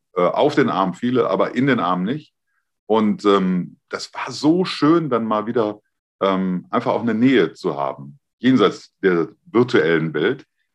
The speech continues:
die ich ja sehr schätze, wie du weißt, aber auf der anderen Seite eben dann auch diesen Moment kurz zu genießen und zu sagen, hey,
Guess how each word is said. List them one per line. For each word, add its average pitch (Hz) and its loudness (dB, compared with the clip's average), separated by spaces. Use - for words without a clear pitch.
die 92 -8
ich 90 -8
ja 80 2
sehr 76 0
schätze, 139 -2
wie - -6
du 110 2
weißt, 127 0
aber 98 2
auf 104 0
der 90 2
anderen 117 2
Seite 113 2
eben 98 -4
dann 156 2
auch 123 -2
diesen 113 -8
Moment 113 0
kurz 131 -4
zu 113 -6
genießen 101 -4
und 98 -6
zu 90 -20
sagen, 92 -4
hey, - 2